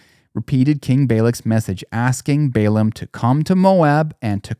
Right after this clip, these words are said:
curse the Israelites. But then God said to Balaam, You shall not go with them, "You shall not curse the people, for they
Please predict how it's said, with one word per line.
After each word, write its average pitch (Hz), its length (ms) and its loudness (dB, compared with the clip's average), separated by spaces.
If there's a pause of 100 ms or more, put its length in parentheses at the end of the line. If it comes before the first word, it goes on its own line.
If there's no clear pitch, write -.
curse 104 420 -4
the - 240 -6
Israelites. 123 720 -2 (1000)
But 139 140 -4
then 214 300 4
God 151 320 2
said 104 400 -2
to 127 80 -2
Balaam, 101 460 -4 (120)
You 117 260 2
shall 165 460 0
not 165 680 0 (120)
go 147 200 2
with 147 200 2
them, 101 320 -8 (200)
"You 110 160 -2
shall 151 420 0
not 151 680 0 (160)
curse - 300 -6
the 127 100 -8
people, - 460 -6 (360)
for 85 200 -10
they 156 520 2